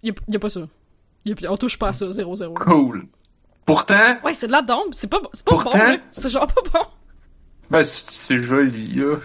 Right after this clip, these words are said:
Speaker 2: Il y a des, il y a des bouts, le fun, joli, mais effectivement, c'est pas
Speaker 1: Ah,
Speaker 2: très
Speaker 1: ben,
Speaker 2: comme
Speaker 1: l'e-, l'esthétique, l'esthétique est reprise. Euh, dans tous les films,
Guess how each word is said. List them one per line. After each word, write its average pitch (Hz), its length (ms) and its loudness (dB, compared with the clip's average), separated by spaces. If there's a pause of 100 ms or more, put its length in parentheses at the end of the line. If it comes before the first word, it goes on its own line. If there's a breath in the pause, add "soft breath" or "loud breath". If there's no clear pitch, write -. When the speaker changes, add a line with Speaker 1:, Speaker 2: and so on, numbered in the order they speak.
(140)
Speaker 2:
Il 127 40 0
y - 20 0
a - 20 2
des, 123 140 2
il 127 160 4
y 131 40 2
a 135 40 4
des 135 140 0
bouts, 143 240 4 (100)
le 143 160 4
fun, 139 640 0
joli, 127 540 2
mais 117 300 2
effectivement, 131 440 -2
c'est 127 80 -6
pas 120 140 2
Speaker 1:
Ah, 269 100 -2
Speaker 2:
très 262 220 0
Speaker 1:
ben, - 0 -
Speaker 2:
comme 220 240 2
Speaker 1:
l'e-, 311 160 -2
l'esthétique, 381 720 -4
l'esthétique 320 480 -4
est 294 180 -2
reprise. 247 840 -4
Euh, 202 480 -2 (100)
dans 233 180 0
tous - 80 -2 (120)
les 370 60 4
films, 392 220 0